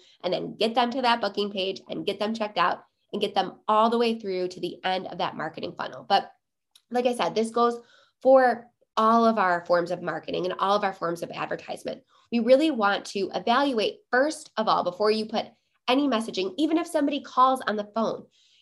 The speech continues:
you wanna kind of evaluate and figure out where they are in your marketing funnel. So you can say, "Hey, um, you know, if somebody calls and says, 'Hey, I'm interested in learning about your birthday party packages,' you can say, 'Okay, where did you hear about us?'" And if they say something like,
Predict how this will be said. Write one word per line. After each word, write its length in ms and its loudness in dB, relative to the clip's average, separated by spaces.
you 100 0
wanna 280 4
kind 200 0
of 160 2
evaluate 600 2
and 100 -8
figure 240 -2
out 240 0
where 320 2
they 140 0
are 200 2
in 160 -2
your 120 -2
marketing 400 -6
funnel. 240 -10
So 140 -4
you 60 -2
can 120 -2
say, 260 0
"Hey, 280 -2
um, 380 4
you 80 0
know, 80 8
if 80 2
somebody 300 2
calls 300 0
and 80 -6
says, 160 -4
'Hey, 140 -2
I'm 160 4
interested 420 -4
in 120 -4
learning 300 -2
about 200 -2
your 100 -8
birthday 260 -4
party 260 -6
packages,' 540 -10
you 80 -6
can 120 -8
say, 260 0
'Okay, 400 2
where 200 4
did 140 0
you 80 -4
hear 240 -2
about 240 0
us?'" 200 -14
And 340 6
if 120 -4
they 160 4
say 180 0
something 260 -4
like, 160 -2